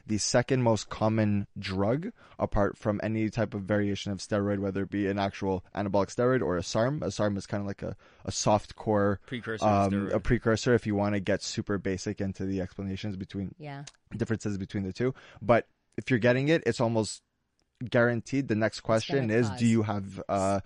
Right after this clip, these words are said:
Speaker 1: do you have a
Speaker 3: Right.
Speaker 1: prescription or do you have access to
Speaker 3: Wow.
Speaker 1: Cialis or Viagra?
Speaker 3: Josh, as a nu-, as a, a nutritional guy and, and someone who helps people th-,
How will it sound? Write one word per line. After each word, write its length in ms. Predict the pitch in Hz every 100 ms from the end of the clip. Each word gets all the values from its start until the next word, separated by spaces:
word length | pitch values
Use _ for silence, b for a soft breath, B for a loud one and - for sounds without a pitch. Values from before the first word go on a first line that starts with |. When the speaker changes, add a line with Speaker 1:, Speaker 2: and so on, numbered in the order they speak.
| B -
Speaker 1:
do 60 |
you 60 | 120
have 60 | 110
a 20 |
Speaker 3:
Right. 80 | -
Speaker 1:
prescription 480 | 120 120 - 117
or 100 | 110
do 100 | 98
you 100 | 110
have 220 | 101 104 98
access 340 | 98 107 95
to 100 | 107 - 104
Speaker 3:
Wow. 180 | 95 95
Speaker 1:
Cialis 260 | 92 - -
or 160 | 92
Viagra? 500 | 92 85 76 - - - _
Speaker 3:
Josh, 280 | 214 220 220
as 140 | 190
a 80 | 196
nu-, 180 | 190 165 _ -
as 200 | 185 175
a, 300 | 175 160 -
a 100 | 165
nutritional 920 | 170 165 - 208 - 208 196 180 180 175
guy 440 | 160 156 165 160
and, 280 | 165 156 156
and 200 | - 151
someone 300 | 180 170 165
who 120 | 170
helps 360 | 160 165 156 -
people 400 | - 165 156
th-, 60 | 151